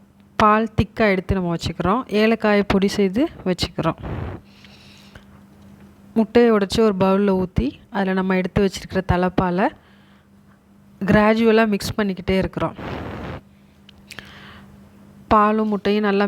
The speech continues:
மிக்ஸ் ஆகிற வரைக்கும் மிக்ஸ் பண்ணிட்டு, அப்புறம் நாட்டு சர்க்கரையை சேர்த்து, நாட்டு சர்க்கரை முழுவதும் நல்லா கரையிற வரைக்கும் மிக்ஸ் பண்ணிக்கிட்டே இருக்கிறோம். ஒரு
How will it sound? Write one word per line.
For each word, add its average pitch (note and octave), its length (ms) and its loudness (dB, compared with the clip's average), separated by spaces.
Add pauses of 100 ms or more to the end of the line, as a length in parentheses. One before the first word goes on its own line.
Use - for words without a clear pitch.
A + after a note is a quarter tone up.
மிக்ஸ் - 220 -6
ஆகிற F#3+ 180 2
வரைக்கும் F#3+ 220 -2
மிக்ஸ் - 160 -8
பண்ணிட்டு, F#3+ 220 0
அப்புறம் G3+ 240 0
நாட்டு G3 260 -2
சர்க்கரையை F#3 400 0
சேர்த்து, F3+ 280 -2 (680)
நாட்டு G#3 220 0 (100)
சர்க்கரை G3 360 -2
முழுவதும் G#3 440 2 (240)
நல்லா G#3+ 240 2 (140)
கரையிற G3+ 380 0
வரைக்கும் F3+ 360 -4
மிக்ஸ் - 240 -10
பண்ணிக்கிட்டே F3 460 -6
இருக்கிறோம். - 320 -10 (1300)
ஒரு G3 100 4